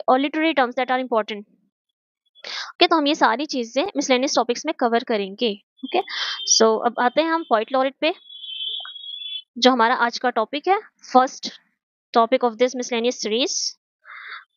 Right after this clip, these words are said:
miscellaneous topic series, okay, it is not, uh, ambiguous। So let's begin this series, Okay। Poet laureate की list हम देखने से पहले उसके background के बारे में जान लेंगे,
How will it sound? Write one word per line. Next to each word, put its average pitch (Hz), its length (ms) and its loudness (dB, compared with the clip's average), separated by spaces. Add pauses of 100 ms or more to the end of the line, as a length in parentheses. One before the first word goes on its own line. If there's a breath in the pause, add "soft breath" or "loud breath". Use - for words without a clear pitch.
(200)
miscellaneous 254 440 2
topic - 380 0
series, 131 340 -6
okay, 311 180 2 (120)
it 247 100 -4
is 233 140 -6
not, 220 340 -2
uh, - 40 -4 (600)
ambiguous। 202 400 0 (1400 loud breath)
So 254 200 2
let's 262 260 -2
begin 285 220 2 (140)
this 262 220 4
series, - 280 -6 (680)
Okay। - 160 2 (380 loud breath)
Poet 311 220 6
laureate 339 220 0
की 370 100 -2
list 311 260 -2
हम 320 100 0
देखने 262 320 0
से 339 140 -6
पहले 262 380 2 (720 loud breath)
उसके - 180 4
background 262 500 0
के 311 100 -4
बारे 220 200 0
में 226 80 -8
जान 202 200 -6
लेंगे, 139 260 -12